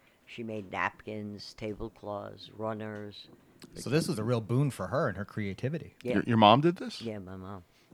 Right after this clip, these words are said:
Speaker 1: Yeah, she was a master sewer.
Speaker 2: Hmm.
Speaker 3: Oh.
Speaker 2: And w-, how did, um,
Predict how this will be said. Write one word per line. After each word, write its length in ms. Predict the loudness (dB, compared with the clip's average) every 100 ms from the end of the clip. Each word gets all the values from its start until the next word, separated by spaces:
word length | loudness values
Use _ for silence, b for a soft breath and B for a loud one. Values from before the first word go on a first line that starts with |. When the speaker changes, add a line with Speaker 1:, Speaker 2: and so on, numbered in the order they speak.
| _ -18
Speaker 1:
Yeah, 160 | -18 -16 -20
she 240 | -20 -18
was 300 | -16 -16 -16
a 120 | -16 -14
master 480 | -10 -10 -10 -14 -14
sewer. 440 | -12 -12 -16 -18 -20 _ _ _ _ _ _ -18
Speaker 2:
Hmm. 80 | -16 -16 B B -16
Speaker 3:
Oh. 260 | -12 -12 -16 _ _ _ -2
Speaker 2:
And 200 | 0 0
w-, 260 | -4 -6 -8 -18 _ -10
how 300 | -4 2 4
did, 180 | 6 6
um, 420 | 6 4 0